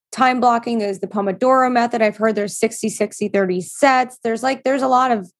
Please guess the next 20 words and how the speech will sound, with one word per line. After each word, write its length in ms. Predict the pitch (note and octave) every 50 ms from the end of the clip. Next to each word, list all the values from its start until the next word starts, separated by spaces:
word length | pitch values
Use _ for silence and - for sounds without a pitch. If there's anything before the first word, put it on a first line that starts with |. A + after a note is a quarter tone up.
| _ -
things 240 | A#3 A3 A3 A3+ G3
that 120 | G3+ G3
people 280 | - A3+ G3+ - F#3+ F#3+
do. 180 | F3 G3 G3
There 100 | F#3 G3
are 40 | G3+
people 240 | G3+ A#3 A3 B3 A#3+
who 80 | A#3+
don't 240 | G3+ - A3+ A#3 B3
even 180 | C#4 C4 A#3+ G#3+
use 160 | G3 F#3+ F#3
a 40 | F#3+
calendar 300 | - G3+ F#3+ F#3+ G3 G3
and 120 | G3 G3
they 100 | G3+ G#3
do, 220 | G3 G3 G#3+ G#3 G#3
like, 200 | G3+ G3 F#3 -
based 360 | G3+ F#3+ F#3+ F#3+ - - G#3
off 140 | G3 G3 -
what 240 | - G3+ F#3 F3+ -